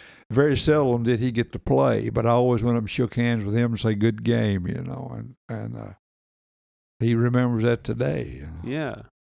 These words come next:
Speaker 2: That's, that's what it's all about.
Speaker 1: Yeah.
Speaker 2: It's, it's,
Speaker 1: That's
Speaker 2: it's
Speaker 1: right.
Speaker 2: more, it's more than,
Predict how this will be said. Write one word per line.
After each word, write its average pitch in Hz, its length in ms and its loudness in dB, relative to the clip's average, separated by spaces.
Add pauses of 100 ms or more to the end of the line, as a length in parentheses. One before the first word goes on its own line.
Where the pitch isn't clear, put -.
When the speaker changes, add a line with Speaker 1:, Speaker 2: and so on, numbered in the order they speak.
(280)
Speaker 2:
That's, 113 280 -14 (680)
that's 127 120 -8
what 160 120 2
it's 135 100 -4
all 135 200 4
about. 113 440 -2
Speaker 1:
Yeah. 131 160 2
Speaker 2:
It's, - 180 -10
it's, 110 600 -8
Speaker 1:
That's 98 160 -2
Speaker 2:
it's 123 180 2
Speaker 1:
right. 127 100 2
Speaker 2:
more, 135 440 0
it's 120 260 -6
more 139 320 -2
than, 113 560 -4